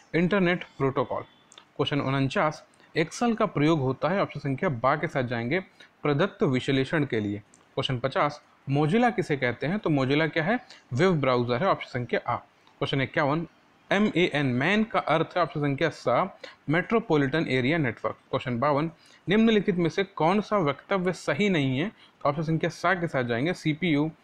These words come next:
कंट्रोल प्रोसेसिंग यूनिट को संदर्भित करता है। क्वेश्चन तिरपन, Bluetooth किसका उदाहरण है, ऑप्शन संख्या द पीएनएन का, पीएएन का, सॉरी, पीएएन का।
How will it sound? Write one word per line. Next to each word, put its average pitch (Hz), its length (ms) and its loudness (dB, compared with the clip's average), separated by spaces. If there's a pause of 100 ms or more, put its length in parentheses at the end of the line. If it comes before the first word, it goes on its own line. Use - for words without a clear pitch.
(240)
कंट्रोल 151 380 2
प्रोसेसिंग 151 460 -2
यूनिट 131 260 0
को 202 140 -4
संदर्भित 123 580 -2
करता - 260 -6
है। - 80 -20 (440)
क्वेश्चन 135 240 -2
तिरपन, 165 420 0 (340)
Bluetooth 190 500 4
किसका 170 360 0
उदाहरण 165 560 2
है, 151 160 0
ऑप्शन 143 220 0
संख्या 147 340 0
द 123 300 0 (380)
पीएनएन 151 880 0
का, - 220 -6 (100)
पीएएन 165 520 2
का, 110 120 -2
सॉरी, 120 300 -2
पीएएन 170 680 -2
का। 104 120 -6